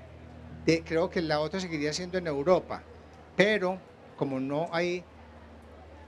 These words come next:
mucha gente que tenga un evento tan exitoso como lo tiene Colombia, porque este evento no es de Medellín, este evento es de Colombia, entonces le están tirando, la, dando la oportunidad a Medellín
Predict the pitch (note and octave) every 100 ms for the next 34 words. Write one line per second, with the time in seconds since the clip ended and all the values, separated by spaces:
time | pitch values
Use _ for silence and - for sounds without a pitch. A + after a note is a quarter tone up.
0 | - - D#3+ D#3 F3 G3+ F#3+ F#3+ E3+ F#3
1 | E3 - D3 D3 D3 E3 E3+ E3 D#3+ E3
2 | C#3+ B2+ C#3 C3+ D#3+ D#3+ C#3+ B2+ C3 C3
3 | C#3 C#3+ C3 B2+ D#3 D3+ C#3 B2+ D3+ D3+
4 | D#3 D3+ D3 C3 D3 C3+ D3+ D3 D#3 D3+
5 | C3+ B2 A2+ C#3+ - - - - - B2+
6 | D3 E3 D#3 - C#3+ C#3 E3 E3+ D#3+ D#3
7 | E3 - - C#3 C3 B2+ B2+ A#2+ B2 A#2+
8 | A#2+ C3 C3 D#3+ D#3 C#3+ C#3 B2 C3 D#3+
9 | D#3 D3 D3+